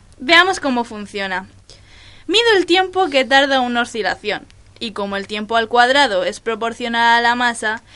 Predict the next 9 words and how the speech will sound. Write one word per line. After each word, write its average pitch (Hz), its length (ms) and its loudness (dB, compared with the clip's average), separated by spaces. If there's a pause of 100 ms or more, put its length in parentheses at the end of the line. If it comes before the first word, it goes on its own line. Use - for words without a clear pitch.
(240)
según 285 460 -2
esto 226 380 -4
peso, 285 800 -4 (280)
mm, 226 680 -12 (240)
no, 226 340 -8 (180)
pero 247 220 0
vamos 240 300 0
a 220 100 2
ver, 226 200 -4